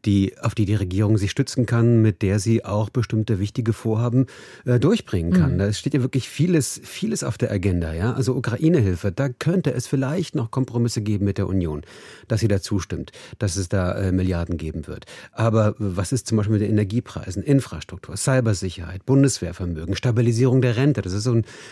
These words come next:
Speaker 1: Ding für die S P D, was ganz wichtig ist, äh, dieses Rentenpaket durchzubekommen. Europäische Asylregeln, diese kalte Progression, das ist diese Geschichte, diese Steuergeschichte, dass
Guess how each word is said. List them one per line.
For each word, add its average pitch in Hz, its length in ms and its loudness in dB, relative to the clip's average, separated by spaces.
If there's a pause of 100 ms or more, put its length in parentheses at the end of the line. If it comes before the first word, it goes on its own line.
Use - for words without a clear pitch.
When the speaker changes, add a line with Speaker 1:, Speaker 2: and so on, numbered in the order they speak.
(280)
Speaker 1:
Ding 123 200 4
für 127 140 0
die 120 100 2
S - 140 -4
P 123 140 2
D, 123 240 4
was 104 160 -2
ganz 113 240 0
wichtig 113 340 -2
ist, - 240 -6
äh, 95 300 -2
dieses 90 560 -2
Rentenpaket 101 580 -2
durchzubekommen. 82 640 -8 (380)
Europäische 110 600 2
Asylregeln, 90 1040 0
diese 104 220 -2
kalte 117 320 0
Progression, 113 800 2
das 95 100 2
ist 104 180 0
diese 104 240 2
Geschichte, 98 380 -4
diese 98 120 0
Steuergeschichte, 101 720 -2
dass 98 160 -2